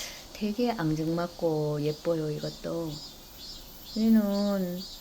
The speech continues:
빨갛고 이렇게 자그마한 거, 요런 걸 피워주니까, 자세히 보면 이거는 또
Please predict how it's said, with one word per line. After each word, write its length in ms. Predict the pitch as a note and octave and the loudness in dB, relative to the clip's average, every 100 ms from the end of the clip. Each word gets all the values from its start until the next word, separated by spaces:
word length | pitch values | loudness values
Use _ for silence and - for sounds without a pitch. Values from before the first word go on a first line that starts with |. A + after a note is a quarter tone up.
| - - - - | -14 -14 -10 -4
빨갛고 800 | B3+ C4+ C#4 A#3+ C4+ C4+ C4+ | 6 10 10 8 4 2 2
이렇게 260 | A#3 A3+ A#3+ | 2 2 -2
자그마한 720 | A3+ B3+ B3 A#3 A3 G#3+ A3 | 0 0 2 8 8 10 8
거, 120 | G#3+ | 6
요런 240 | G3+ G3+ G#3 | 4 4 2
걸 120 | G3 | 2
피워주니까, 880 | - G3 F#3+ F3 E3 D#3+ F#3+ A3 G#3+ D3+ - - - - - - - - - - - - | -2 -4 -4 -2 -2 -2 -2 0 0 -6 -14 -18 -20 -20 -18 -18 -18 -18 -18 -18 -16 -8
자세히 640 | - - - - G3 E3+ F3+ | -6 -4 -6 0 0 0 0
보면 320 | F#3+ F#3+ E3+ | 2 2 0
이거는 600 | E3 E3+ F3+ F3 E3+ E3 | -2 -2 0 0 -2 -4
또 720 | F3 D#3 C#3+ C#3+ D3 E3 A#3+ | -4 -2 -2 -4 -4 -2 -2